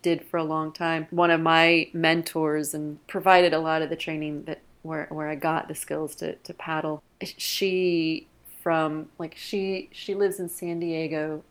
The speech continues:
and when I started getting pretty far south, um, I think I spent the last three or four nights of my expedition at her house. And so I would pa-, so first,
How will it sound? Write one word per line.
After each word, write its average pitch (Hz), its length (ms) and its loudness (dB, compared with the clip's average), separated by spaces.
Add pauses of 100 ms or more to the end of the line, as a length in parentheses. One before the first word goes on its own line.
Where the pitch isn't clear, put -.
and 160 260 -8
when 160 140 -6
I 156 80 -6
started 170 480 -4
getting 156 420 -4 (460)
pretty 165 260 -6
far 160 320 -2
south, 160 460 -4 (600)
um, 170 300 -6
I 175 60 -10
think 190 200 -8
I 190 200 -4 (360)
spent - 400 -8
the 175 80 -10
last 165 600 -2
three 185 240 -2
or 185 100 0
four 180 340 -6
nights 247 360 -8
of 240 200 -12
my 240 160 -6
expedition 240 760 -8 (160)
at 175 180 -4
her 190 280 -2
house. 175 580 -2
And 165 180 -10
so 160 460 -4
I 156 100 -4
would 156 200 -6
pa-, - 240 -4
so - 140 -4
first, 294 300 4